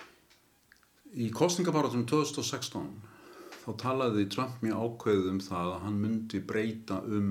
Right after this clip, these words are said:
stefnu Bandaríkjanna. Bandaríki myndu hætta að beita Bandaríkjaher í fjarlægum heimshlutum, fjarlægum löndum til að hafa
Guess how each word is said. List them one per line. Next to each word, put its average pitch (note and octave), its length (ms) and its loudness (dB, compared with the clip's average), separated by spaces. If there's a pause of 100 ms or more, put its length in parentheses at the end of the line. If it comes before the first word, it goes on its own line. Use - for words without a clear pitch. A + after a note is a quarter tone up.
(180)
stefnu G2 560 -2
Bandaríkjanna. F2 720 -4
Bandaríki A2+ 500 0
myndu G2 300 0 (140)
hætta - 500 -4 (800)
að F#2 80 -10
beita A#2 460 4
Bandaríkjaher C3+ 800 4
í G#2 100 2
fjarlægum B2 540 4
heimshlutum, B2 640 0
fjarlægum A2+ 560 2
löndum B2 420 0 (140)
til A2 140 0
að G#2+ 160 0
hafa A2 200 0